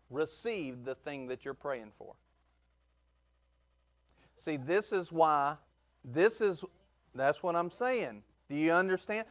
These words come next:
This is why people aren't getting their prayers answered.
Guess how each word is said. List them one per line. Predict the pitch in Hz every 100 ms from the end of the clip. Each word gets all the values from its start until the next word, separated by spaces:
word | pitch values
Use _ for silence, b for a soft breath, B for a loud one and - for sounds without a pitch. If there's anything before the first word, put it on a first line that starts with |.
| b
This | 147 240 -
is | 254
why | 226 208 196
people | 220 208 208
aren't | 196 180
getting | 190 180
their | 175
prayers | - 269 311 226
answered. | 127 101 - -